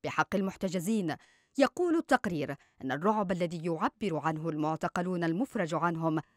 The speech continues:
ليس له وصف، وبحسب الشهادات فإن الخروج من هذا المعتقل يشعرك بحياة جديدة.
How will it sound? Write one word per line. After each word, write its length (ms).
ليس 340
له 220
وصف، 400
وبحسب 560
الشهادات 640
فإن 220
الخروج 460
من 220
هذا 220
المعتقل 680
يشعرك 880
بحياة 520
جديدة. 640